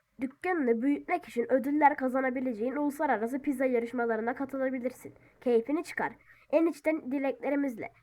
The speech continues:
T P D, Dünya Pizza Derneği.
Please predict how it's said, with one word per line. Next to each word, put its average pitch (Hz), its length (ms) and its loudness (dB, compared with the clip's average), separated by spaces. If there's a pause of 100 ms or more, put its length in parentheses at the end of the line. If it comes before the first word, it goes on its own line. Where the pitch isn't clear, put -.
(800)
T 233 240 0
P 233 220 0
D, 202 180 -2 (240)
Dünya 262 380 4
Pizza 240 320 0
Derneği. 151 460 -8